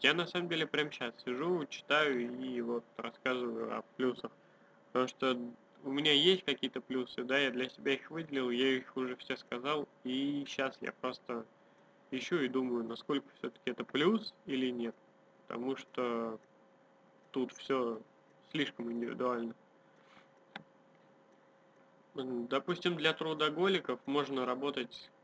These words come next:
и в выходные, и в праздничные дни. Тут, э, как бы никто вас не ограничивает, э, ос-, ну, если вы на окладе сидите, как правило, у вас есть расписание.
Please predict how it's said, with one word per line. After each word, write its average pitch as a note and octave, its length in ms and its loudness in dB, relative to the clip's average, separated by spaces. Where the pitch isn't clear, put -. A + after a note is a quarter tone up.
и D#3 180 -2
в D#3+ 60 -4
выходные, D#3 520 0
и - 20 -8
в - 40 -10
праздничные C3 760 0
дни. A#2+ 340 -4
Тут, D3+ 240 -4
э, B2+ 520 2
как C#3+ 180 0
бы C3 120 -2
никто C#3 320 2
вас C3+ 220 -2
не C3+ 80 6
ограничивает, B2+ 840 2
э, B2 40 0
ос-, - 180 -8
ну, E3+ 120 2
если C#3+ 340 2
вы D3 100 0
на D3+ 120 2
окладе C#3+ 340 0
сидите, E3 420 -4
как B2+ 180 -4
правило, C3+ 360 0
у B2+ 60 -2
вас C3+ 200 -2
есть D3 200 -6
расписание. A#2 800 -8